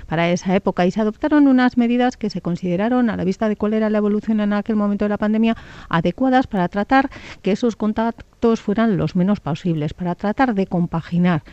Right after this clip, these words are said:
lo que era las celebraciones de esa época, lo que era ese tiempo, vivir ese tiempo con la circunstancia de, de pandemia. Que íbamos a tener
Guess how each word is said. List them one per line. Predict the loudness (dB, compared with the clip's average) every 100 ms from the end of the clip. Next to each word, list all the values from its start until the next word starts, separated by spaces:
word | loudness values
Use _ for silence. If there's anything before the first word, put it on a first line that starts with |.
| -20 -6
lo | -4
que | 0 2
era | 2 -2 -14 -12 -2
las | -2 0
celebraciones | 0 2 0 0 0 2 0 0
de | -2
esa | 0 0 -2 -2
época, | -2 0 -2 0 -2 -4 -8
lo | -2 0
que | 2
era | 0 2
ese | 0 2 0
tiempo, | 6 6 8 4 0
vivir | 2 2 4
ese | 2 0
tiempo | 0 0 2 0
con | 2 0
la | 0
circunstancia | -2 -4 -2 -2 -2 -2 -4
de, | -4 -6 -8
de | -8 -4
pandemia. | -2 0 -2 -2 -4
Que | 0
íbamos | 2 4 2 0
a | -2
tener | 0 2 4 4